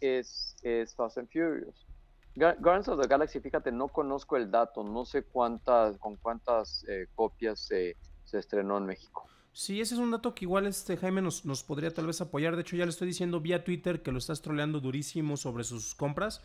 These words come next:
Speaker 2: <laughs>
Speaker 1: Sí.
Speaker 2: Este, lástima que este va a ser troleo a posteriori, pero bueno.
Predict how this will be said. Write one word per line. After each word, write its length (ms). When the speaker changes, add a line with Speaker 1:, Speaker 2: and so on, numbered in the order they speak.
Speaker 2:
<laughs> 300
Speaker 1:
Sí. 140
Speaker 2:
Este, 320
lástima 320
que 160
este 260
va 80
a 40
ser 200
troleo 460
a 80
posteriori, 520
pero 200
bueno. 240